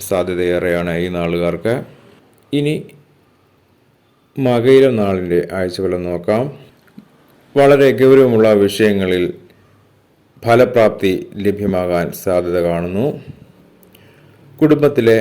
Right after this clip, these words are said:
മംഗള കർമ്മങ്ങളിൽ പങ്കെടുക്കുവാനുള്ള സാധ്യത കാണുന്നു. കുടുംബത്തിലെ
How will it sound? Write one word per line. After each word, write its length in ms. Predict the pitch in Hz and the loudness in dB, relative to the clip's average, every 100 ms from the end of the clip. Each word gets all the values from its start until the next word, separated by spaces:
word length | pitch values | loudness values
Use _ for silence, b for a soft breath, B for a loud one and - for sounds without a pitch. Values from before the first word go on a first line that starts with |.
| 107 | 0
മംഗള 280 | 110 113 120 113 - - | -4 0 2 2 -2 -4
കർമ്മങ്ങളിൽ 520 | 104 101 98 95 90 87 - - - - - - - | -2 -2 -2 -2 -2 -4 -8 -16 -20 -20 -20 -20 -6
പങ്കെടുക്കുവാനുള്ള 720 | 113 110 98 92 95 90 90 87 - - | -2 0 0 0 -2 -2 0 -2 -2 -2
സാധ്യത 360 | 90 87 85 82 | 0 0 -2 -2
കാണുന്നു. 380 | 85 85 87 104 139 - - - - _ _ _ - - - - - - - - | -2 -4 -4 -4 -4 -8 -18 -20 -20 _ _ _ -20 -20 -20 -20 -20 -20 -20 -2
കുടുംബത്തിലെ 560 | 143 135 117 117 110 | 2 4 2 2 4